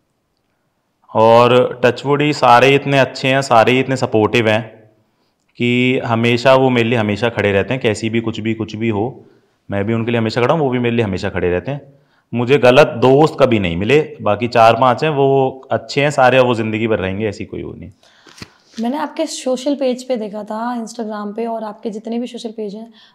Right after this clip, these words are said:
Speaker 2: वहाँ पे देखा था आपको गाड़ियों का बड़ा शौक है। आपकी फेवरेट कार कौन सी है?
Speaker 1: हाँ, मेरी फेवरेट कार, मैम, अ, अभी दो तीन महीने से, मतलब कि ऐसा, ऐसा पहले नहीं था कोई फेवरेट थी,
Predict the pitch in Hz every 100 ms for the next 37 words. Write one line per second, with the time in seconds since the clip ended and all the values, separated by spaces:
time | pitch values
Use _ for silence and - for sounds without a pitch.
0 | 214 226 226 254 302 - 285 214 220 220
1 | 262 269 269 202 196 202 190 214 220 -
2 | 294 - 240 262 247 233 233 240 214 185
3 | 196 190 - _ _ _ _ - 120 120
4 | 127 143 143 139 135 147 143 - 143 147
5 | 147 143 147 156 151 135 120 110 120 -
6 | - - - - 127 160 147 147 165 160
7 | 147 151 156 147 151 147 147 185 180 -
8 | 147 151 175 165 180 - 151 156 160 151
9 | 156 156 143 139 135 156 180 -